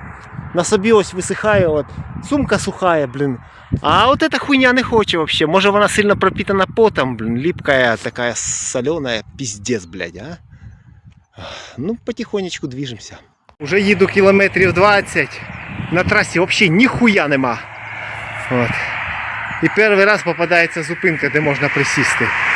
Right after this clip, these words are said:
А я все жду, коли буде заправка, щоб я нормально пообідав, поснідав, чи що я там уже буду робити, хуй його знає, блядь.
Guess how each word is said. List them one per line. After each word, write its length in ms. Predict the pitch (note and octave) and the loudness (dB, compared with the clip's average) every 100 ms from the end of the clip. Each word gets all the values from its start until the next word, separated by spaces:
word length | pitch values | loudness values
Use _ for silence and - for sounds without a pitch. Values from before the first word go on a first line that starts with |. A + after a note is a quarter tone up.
| - - - - - - - - - - - | 0 2 2 2 2 2 2 4 4 4 4
А 40 | E3 | 4
я 160 | A#3+ | 4
все 200 | - A3+ | 2 0
жду, 180 | E3+ G#3 | 2 2
коли 220 | G#3+ A3+ | 4 4
буде 240 | G3+ G3 F3 | 4 4 4
заправка, 540 | F#3+ F3+ F3+ D#3+ D3 | 2 4 4 4 0
щоб 180 | E3 D#3 | -2 0
я 100 | E3+ | 2
нормально 440 | D#3+ E3 D#3+ D#3 - | 2 2 2 2 4
пообідав, 520 | D#3 C#3 D#3+ D3+ C3 | 4 4 4 2 2
поснідав, 440 | C#3 - D#3+ D3+ | 0 2 2 2
чи 120 | - C3+ | 2 2
що 140 | D#3 | 4
я 60 | C#3 | 2
там 180 | C3+ | 0
уже 160 | C3 B2+ | 0 -2
буду 240 | A#2+ B2+ | 0 2
робити, 260 | C3 B2+ A#2+ | 4 2 -4
хуй 240 | - A#2+ A2 | -4 -2 0
його 120 | G#2 | -2
знає, 260 | G#2+ A2 F#2+ | -2 -2 -2
блядь. 220 | G2 | -6